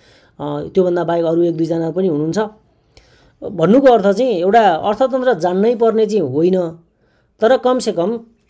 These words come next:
अ, के गर्दा राम्रो हुन्छ र के गर्दा नराम्रो हुन्छ भन्ने कुरामा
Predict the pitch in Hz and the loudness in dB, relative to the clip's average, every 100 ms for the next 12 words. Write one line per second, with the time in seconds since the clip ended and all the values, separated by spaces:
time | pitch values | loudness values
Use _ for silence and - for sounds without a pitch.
0 | - 151 165 165 - - 294 269 247 247 | -10 -4 -4 -4 -10 0 2 4 2 2
1 | 226 214 220 208 165 214 233 226 214 214 | 2 0 0 0 -2 -4 -2 0 2 2
2 | 202 185 180 185 190 165 160 196 139 143 | 0 -2 -4 -4 -4 -6 -4 -4 -4 -6
3 | 175 190 170 165 208 | -4 -2 -2 -4 -8